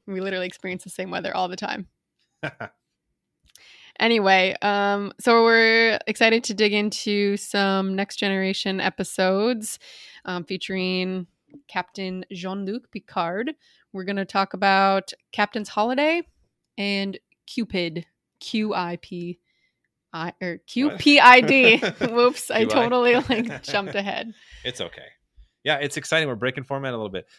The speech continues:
Speaker 2: Not just one episode. We're actually talking about two. So a love story that kind of transcends episodes. Back when they did those episodic things, that's kind of a big deal, right?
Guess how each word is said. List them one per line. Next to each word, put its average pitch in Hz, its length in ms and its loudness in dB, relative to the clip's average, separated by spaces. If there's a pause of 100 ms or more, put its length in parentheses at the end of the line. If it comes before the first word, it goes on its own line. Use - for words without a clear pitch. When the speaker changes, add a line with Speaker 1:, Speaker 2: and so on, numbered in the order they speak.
(120)
Speaker 2:
Not 120 140 -6
just 160 200 -8
one 165 180 -4
episode. 107 440 -6
We're 98 80 -6
actually 135 300 -6
talking 139 260 -8
about 127 260 -8
two. 113 400 -10
So 98 180 -14
a - 20 -10
love 113 260 -8
story 117 340 -8
that 101 140 -10
kind 107 160 -12
of 101 60 -14
transcends 107 800 -10 (340)
episodes. 92 580 -10
Back 95 220 -12
when 95 100 -14
they 92 80 -10
did 90 120 -12
those 87 180 -14
episodic 95 500 -14
things, 104 240 -16
that's 117 140 -16
kind 156 180 -16
of 156 60 -14
a - 20 -20
big 156 140 -16
deal, 160 320 -14 (100)
right? 131 220 -10